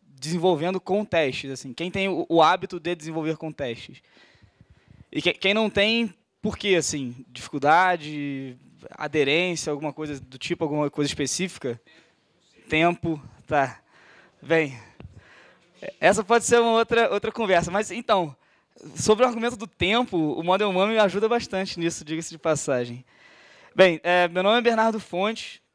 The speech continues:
esse tava, essa, isso daí é a palestra do ano passado, da Python Brasil. Tem meus contatos aqui, é, esse slide já tá disponível na minha conta do SlideShare, sou eu, é, apesar de estar,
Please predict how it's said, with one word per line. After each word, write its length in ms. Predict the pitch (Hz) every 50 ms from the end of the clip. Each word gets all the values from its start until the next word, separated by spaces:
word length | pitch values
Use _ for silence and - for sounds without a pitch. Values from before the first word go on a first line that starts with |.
| _ _ -
esse 220 | - 147 - -
tava, 260 | - - 165 156 160
essa, 220 | 156 156 - - - _ _
isso 140 | - - -
daí 120 | 156 170
é 40 | 170
a 80 | 175
palestra 480 | 165 _ - 170 165 165 165 160 - 160
do 100 | 151 147
ano 120 | 151 156 156
passado, 360 | - 151 143 - - 156 160
da 80 | 165 156
Python 180 | 165 156 156 160
Brasil. 580 | 156 156 156 143 131 127 147 165 196 220 214 - - - - - - _
Tem 100 | - 165
meus 180 | 180 196 196 180
contatos 480 | - 202 190 185 - 175 180 202 - 190
aqui, 460 | 175 - - 165 185 202 220 226 214 202 - -
é, 400 | 160 160 160 160 160 156 156 - - -
esse 240 | - 151 - -
slide 300 | 175 170 165 170 180 190
já 160 | 180 185 190 175
tá 240 | - _ - 175
disponível 560 | 175 170 - - 185 160 165 175 165 175 165 151
na 320 | 147 139 156 160 156 156
minha 160 | 165 160 156
conta 260 | - 160 160 165 -
do 80 | 156 160
SlideShare, 720 | 147 147 160 160 160 - - - 147 151 165 180 185 185 _ _
sou 240 | - - 170 160
eu, 320 | 156 156 160 170 185 208 - _ _ _ _ _ _ _ _ _ _ -
é, 240 | - 131 135 139
apesar 420 | 131 123 - _ - 139 131 139 139
de 100 | 139 135
estar, 260 | - 147 139 139 131